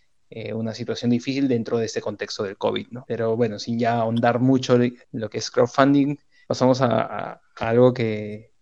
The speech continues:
definitivamente está revolucionando otros mercados y que, que, bueno, pone a Brasil con un, con un unicornio, ¿no? Como se llaman a las startups así súper valorizadas.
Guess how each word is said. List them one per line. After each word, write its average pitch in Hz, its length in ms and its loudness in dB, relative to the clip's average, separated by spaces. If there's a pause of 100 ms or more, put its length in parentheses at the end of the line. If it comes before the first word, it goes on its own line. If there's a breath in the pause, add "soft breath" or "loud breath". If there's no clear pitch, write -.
(120)
definitivamente 120 720 0
está 113 240 -2
revolucionando 117 960 2
otros 120 460 4
mercados 117 640 2
y 117 80 -8
que, 107 580 -8 (160)
que, - 80 -8
bueno, 113 260 -2
pone 113 560 -2 (200)
a 127 140 0
Brasil 117 420 -2
con 120 120 4
un, 117 400 0
con 117 160 -2
un 120 100 2
unicornio, 123 520 6
¿no? 110 120 -2
Como 117 140 2
se 117 100 -2
llaman 117 180 2
a 117 60 0
las 107 140 -4
startups 113 520 -4
así 110 760 -8
súper 123 480 -2
valorizadas. 117 640 0